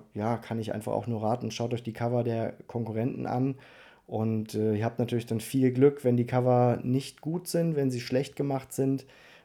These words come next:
Weil wenn ihr dann mit einem Buch, ähm, ins Rennen geht, was ein gutes Cover hat, ein professionelles Cover,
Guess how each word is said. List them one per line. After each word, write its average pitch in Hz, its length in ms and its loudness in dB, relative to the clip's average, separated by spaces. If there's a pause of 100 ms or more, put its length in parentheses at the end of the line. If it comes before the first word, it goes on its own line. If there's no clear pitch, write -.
(100)
Weil 113 300 0
wenn 117 140 2
ihr 120 140 -2
dann 117 260 2
mit 120 160 -2
einem 117 100 -2
Buch, 123 340 -2 (140)
ähm, 120 340 -2
ins 110 220 -2
Rennen 127 220 4
geht, 123 240 4
was 120 160 0
ein 120 100 0
gutes 165 420 -2
Cover 151 320 2
hat, 147 240 2 (520)
ein 123 80 -2
professionelles 120 680 0
Cover, 135 540 2